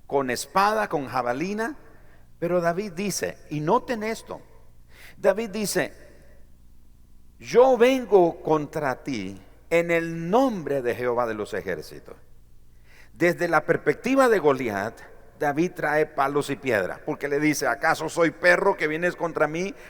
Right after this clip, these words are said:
con palos y piedras, etcétera?". Vienes de esa manera. Goliat no ve que David viene en términos diferentes a los términos de él.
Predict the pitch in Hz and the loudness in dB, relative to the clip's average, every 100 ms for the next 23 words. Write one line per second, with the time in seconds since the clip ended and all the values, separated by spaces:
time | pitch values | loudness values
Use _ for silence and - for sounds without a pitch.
0 | - 156 147 - 165 175 208 202 - 151 | -2 0 0 0 2 2 2 0 -2 -8
1 | - 160 180 208 208 180 143 - 190 196 | -4 2 4 4 -2 -4 -6 -4 -4 -2
2 | 233 - 117 160 175 185 143 - - 147 | -4 -4 -8 -6 -4 -4 -8 -18 -12 0
3 | 143 156 185 165 151 262 - - - - | 2 2 -2 -4 -6 -6 -10 -14 -20 -20
4 | - - - - 143 160 160 175 226 202 | -20 -20 -20 -10 4 4 4 0 0 -2
5 | 135 - - - - - - - - 135 | -2 -8 -20 -20 -20 -20 -20 -20 -20 -12
6 | 147 170 151 120 196 165 131 151 - - | 0 2 2 0 -2 -2 -6 -10 -16 -4
7 | 143 139 131 170 180 143 170 175 170 170 | -2 0 0 -4 -10 -10 -8 -8 -8 -8
8 | - 131 120 - 147 147 143 139 107 127 | -4 -4 -4 -2 -2 -2 -8 -8 -8 -10
9 | 113 113 147 143 - 92 90 110 98 101 | -8 -8 -6 -6 -6 -8 -8 -8 -8 -6
10 | 120 113 101 90 82 82 98 82 | -6 -6 -6 -10 -6 -4 -4 -8